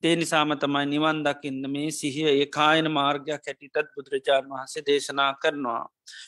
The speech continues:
එතකොට මේ සිහිය කියන්නේ අපි, අ, ගොඩාක් ගැඹුරට, ගොඩාක් පුරුල්ව දියුණු කරන්න ඕනි, අ, වඩා ගන්න ඕනි ධර්මයක්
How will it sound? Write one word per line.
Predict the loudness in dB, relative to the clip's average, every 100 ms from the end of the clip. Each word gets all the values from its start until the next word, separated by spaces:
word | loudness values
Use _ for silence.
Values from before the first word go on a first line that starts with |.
| -20 -20 -20 -4
එතකොට | 2 4
මේ | 4 2
සිහිය | 4 4 6 4
කියන්නේ | 4 2 4 0
අපි, | 0 0 0 -4 0
අ, | 4 4 4
ගොඩාක් | 0 -2 0 0 -4 -12
ගැඹුරට, | -14 -12 -14 -10 -10
ගොඩාක් | -10 -2 2 2 -2
පුරුල්ව | -6 -2 0 0 -2 -2
දියුණු | -2 -4 -2
කරන්න | 0 2 2 0
ඕනි, | -2 -2 -4 -6 -8 _
අ, | 2 6 6 6 2 -2 _ _ 2
වඩා | 4 6 4
ගන්න | 2 -2 -4
ඕනි | -10 -10
ධර්මයක් | -12 -10 -8